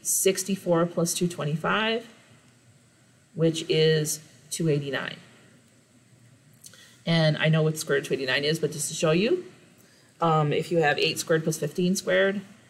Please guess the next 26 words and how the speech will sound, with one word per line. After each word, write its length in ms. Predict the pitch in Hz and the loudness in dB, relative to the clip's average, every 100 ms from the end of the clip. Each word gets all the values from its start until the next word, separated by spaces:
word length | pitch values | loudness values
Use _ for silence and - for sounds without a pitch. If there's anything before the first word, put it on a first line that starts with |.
| _ _ _ _ _ _ _ _ _ _ _ _ _ _ _ _ _ _ _ _ _ _ _ _ _ _ _ _ _ _ _ _ _ - | _ _ _ _ _ _ _ _ _ _ _ _ _ _ _ _ _ _ _ _ _ _ _ _ _ _ _ _ _ _ _ _ _ -6
there's 220 | 156 151 | -4 -2
the 80 | 151 | -2
two 120 | 170 | 0
eighty-nine, 520 | 160 156 151 180 196 | 0 0 0 2 0
and 180 | - 156 | -2 0
then 140 | 151 151 | 0 0
take 180 | 165 | -2
the 80 | 151 | -2
square 260 | 139 - 147 | -4 -2 0
root, 300 | 165 262 - | 2 2 0
second 320 | - 156 151 | -4 -2 -4
x 160 | 143 - | -4 -2
squared 420 | 196 202 202 202 - - _ _ _ _ _ _ _ _ _ - | 0 2 2 -2 -10 -20 _ _ _ _ _ _ _ _ _ -6
of 340 | 151 147 156 | -2 -2 -4
two 140 | - | -4
eighty-nine, 600 | 160 147 156 220 233 262 - - - _ _ _ _ _ _ _ _ | -4 -2 -2 0 0 -4 -14 -20 -20 _ _ _ _ _ _ _ _
and 160 | 151 147 | -6 -2
we 100 | 151 | -2
get 260 | 147 139 - | 0 -2 -2
seventeen. 540 | - 123 - - - - - _ _ _ _ _ _ _ _ _ _ _ - - | -6 -8 -8 -12 -16 -20 -20 _ _ _ _ _ _ _ _ _ _ _ -20 -14
So 180 | - 147 | -4 0
that 240 | 151 165 165 | 2 0 0
means 300 | 170 165 165 | -2 -2 -2
that 180 | 156 | -2
C 240 | - 180 170 | 0 0 0
B 460 | 214 208 165 202 | 0 0 0 -2